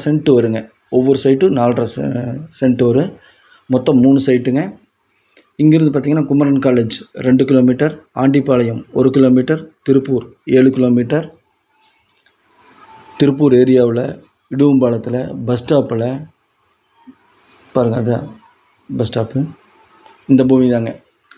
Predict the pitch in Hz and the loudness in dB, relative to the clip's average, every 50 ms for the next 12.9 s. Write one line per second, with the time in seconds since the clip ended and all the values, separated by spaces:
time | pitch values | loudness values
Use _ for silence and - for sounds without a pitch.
0 | - _ _ _ - - 135 - 170 160 156 151 147 135 135 139 139 131 131 131 | -20 _ _ _ -12 -12 -4 -2 0 0 0 0 2 2 2 2 2 2 2 0
1 | 127 131 139 170 202 196 - _ _ _ _ _ - 139 131 127 113 127 123 127 | 0 0 -2 -2 -4 -8 -12 _ _ _ _ _ -4 -2 -2 0 0 2 2 4
2 | 131 131 123 113 117 117 113 120 117 113 117 117 113 143 180 170 - _ _ _ | 4 2 2 0 -2 -6 -6 -6 -6 -6 -6 -6 -6 -8 -10 -12 -18 _ _ _
3 | _ _ _ _ _ _ _ _ _ _ _ _ _ _ _ _ _ 139 131 127 | _ _ _ _ _ _ _ _ _ _ _ _ _ _ _ _ _ 2 2 2
4 | 123 127 131 156 147 147 143 139 135 139 127 143 151 147 - - - 127 123 120 | 2 0 0 0 -2 -4 -6 -6 -6 -6 -6 -6 -6 -6 -6 -6 -4 -2 -2 -2
5 | 117 110 117 107 - 117 107 113 110 110 120 139 160 160 - _ _ _ _ _ | -2 -6 -8 -8 -6 -6 -6 -4 -4 -4 -4 -6 -6 -8 -12 _ _ _ _ _
6 | _ _ _ _ _ _ _ _ _ _ _ _ _ _ _ _ _ _ - - | _ _ _ _ _ _ _ _ _ _ _ _ _ _ _ _ _ _ -20 -20
7 | - - - - - - - - - 127 123 - 165 135 135 139 143 139 - 160 | -20 -20 -20 -20 -20 -20 -8 -2 -2 0 0 2 2 4 4 4 2 0 0 0
8 | 131 131 131 175 208 - - _ _ _ _ _ _ _ _ _ _ 135 135 135 | -2 0 -2 -4 -6 -6 -10 _ _ _ _ _ _ _ _ _ _ -4 -2 0
9 | 139 151 143 135 - 143 143 135 175 160 131 120 123 127 117 120 113 117 127 120 | 0 0 -2 0 0 0 0 0 0 0 0 2 0 0 0 -2 -4 -4 -2 -2
10 | 120 113 - 156 185 202 - _ _ _ _ _ _ 135 123 - 143 127 - 135 | -4 -4 -4 -6 -6 -6 -10 _ _ _ _ _ _ -12 -4 -4 -4 -2 0 2
11 | 127 135 135 139 143 131 - 208 214 214 - _ _ _ _ _ _ _ _ _ | 2 4 2 2 0 -2 -4 -6 -6 -8 -14 _ _ _ _ _ _ _ _ _
12 | _ _ _ _ _ _ _ _ - 127 123 120 117 110 110 107 107 | _ _ _ _ _ _ _ _ -2 0 2 2 2 0 -2 -4 -4